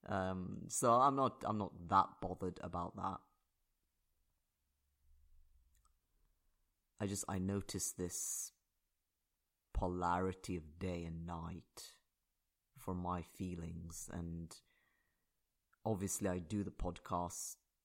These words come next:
n-, normally in the morning, so it's super bright and the day is packed with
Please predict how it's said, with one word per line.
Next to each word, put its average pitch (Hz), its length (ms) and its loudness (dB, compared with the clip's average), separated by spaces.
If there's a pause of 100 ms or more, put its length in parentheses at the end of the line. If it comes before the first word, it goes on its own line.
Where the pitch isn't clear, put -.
(300)
n-, 123 300 0
normally 127 320 6
in 95 80 2
the 92 60 0
morning, 95 600 0
so 87 600 -2 (260)
it's - 180 -10
super 92 500 -2 (280)
bright 85 540 -2
and 87 320 -6 (2000)
the 98 180 -4
day 95 400 2
is 82 340 -4 (200)
packed - 460 0
with 87 120 -4